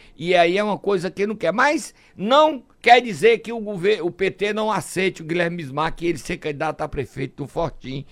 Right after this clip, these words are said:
ele que é suplente de deputado no exercício. Pra dizer o seguinte, o Ivo Gomes tá viajando também, vai se encontrar com o Lula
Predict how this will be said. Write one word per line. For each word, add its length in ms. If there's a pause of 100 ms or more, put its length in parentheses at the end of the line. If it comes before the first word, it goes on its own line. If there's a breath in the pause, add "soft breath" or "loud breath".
(160 soft breath)
ele 200
que 100
é 40
suplente 580
de 40
deputado 440 (240 soft breath)
no 180
exercício. 720 (320 soft breath)
Pra 180
dizer 300
o 60
seguinte, 500
o 140
Ivo 240
Gomes 260
tá 140
viajando 680
também, 400
vai 120
se 120
encontrar 360
com 120
o 40
Lula 340